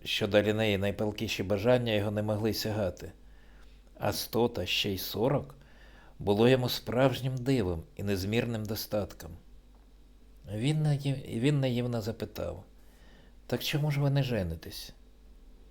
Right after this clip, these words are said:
Максима це питання, видимо, зніяковіло. Повагавшись мить, він невиразно відповів: «Це, бачите, справа складна.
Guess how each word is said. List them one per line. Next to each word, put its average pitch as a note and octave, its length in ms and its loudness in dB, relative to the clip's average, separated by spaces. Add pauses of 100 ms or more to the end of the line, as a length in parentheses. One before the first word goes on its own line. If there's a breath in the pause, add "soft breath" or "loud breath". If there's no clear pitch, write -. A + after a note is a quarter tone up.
(360)
Максима D3+ 460 -4
це C#3+ 180 0
питання, B2+ 540 0
видимо, G#2+ 520 0 (180)
зніяковіло. F#2+ 920 -4 (1300 loud breath)
Повагавшись C#3+ 760 2
мить, B2+ 360 -6 (380)
він C#3+ 280 0
невиразно A2+ 520 0
відповів: F2+ 580 -6 (1300 soft breath)
«Це, E3 500 -2 (300)
бачите, C3+ 400 -2
справа B2 400 -2
складна. A#2 680 -4